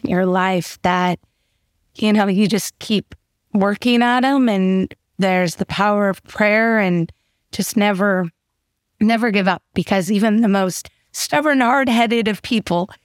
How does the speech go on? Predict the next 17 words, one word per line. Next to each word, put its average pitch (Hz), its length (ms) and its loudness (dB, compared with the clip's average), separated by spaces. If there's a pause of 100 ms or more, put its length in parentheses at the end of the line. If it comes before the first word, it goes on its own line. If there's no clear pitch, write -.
(220)
you 220 100 2
know, 208 160 2
even 202 380 0
on 196 280 0
their 190 180 0
deathbed, 175 680 -4
it, - 260 -4
it - 200 -4
pays. - 520 -4 (120)
It - 80 -10
pays 165 400 -2
to - 120 -4
know 165 200 0 (580)
we'll 180 80 0
see 190 220 -2
him 190 140 0
again. - 320 -6